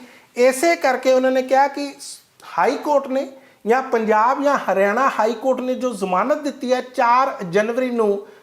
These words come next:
ਸੁਖਪਾਲ ਸਿੰਘ ਖਹਿਰਾ ਨੂੰ, ਇਸ ਨੂੰ ਰੱਦ ਨਹੀਂ ਕੀਤਾ ਜਾ ਸਕਦਾ, ਬਲਕਿ ਸੁਖਪਾਲ ਸਿੰਘ ਖਹਿਰਾ ਨੂੰ ਹੁਣ ਇੱਕ ਵੱਡੀ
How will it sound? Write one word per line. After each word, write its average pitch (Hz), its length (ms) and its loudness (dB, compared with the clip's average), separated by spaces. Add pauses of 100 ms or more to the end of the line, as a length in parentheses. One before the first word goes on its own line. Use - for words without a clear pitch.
ਸੁਖਪਾਲ 240 560 0
ਸਿੰਘ 262 280 -2
ਖਹਿਰਾ 247 300 2
ਨੂੰ, 254 260 0
ਇਸ 247 260 0
ਨੂੰ 262 240 -2
ਰੱਦ 202 320 0 (160)
ਨਹੀਂ 202 280 0
ਕੀਤਾ 254 340 -2
ਜਾ 220 160 0
ਸਕਦਾ, 240 580 0 (480)
ਬਲਕਿ 220 340 0
ਸੁਖਪਾਲ 208 600 0
ਸਿੰਘ 254 260 -4
ਖਹਿਰਾ 233 300 -2
ਨੂੰ 240 140 -2
ਹੁਣ 220 180 -2
ਇੱਕ 247 260 -2
ਵੱਡੀ 185 600 -2